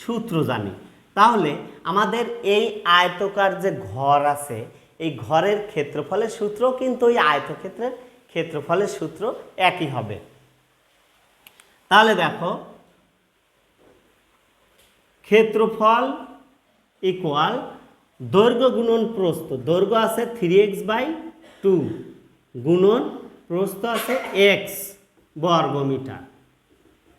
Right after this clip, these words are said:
এক্স বর্গ মিটার। এখন দেখো, এইটা যদি আমরা গুণ করি, তাহলে হবে থ্রি এক্স স্কয়ার ডিভাইডেড টু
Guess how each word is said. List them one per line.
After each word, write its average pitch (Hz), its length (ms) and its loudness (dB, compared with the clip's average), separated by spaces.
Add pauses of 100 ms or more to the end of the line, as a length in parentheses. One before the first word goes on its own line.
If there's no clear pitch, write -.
(280)
এক্স 185 360 2 (200)
বর্গ 156 300 2 (1400)
মিটার। 156 340 2 (1000)
এখন 196 240 2 (120)
দেখো, 135 240 -6 (920)
এইটা 226 260 2 (100)
যদি 190 240 4
আমরা 170 180 2 (340)
গুণ 185 220 4 (160)
করি, 143 240 -2 (640)
তাহলে 175 320 0
হবে 160 200 0 (160)
থ্রি 190 240 0 (260)
এক্স 180 180 -6 (200)
স্কয়ার 185 360 0 (200)
ডিভাইডেড 160 520 2 (720)
টু 208 100 0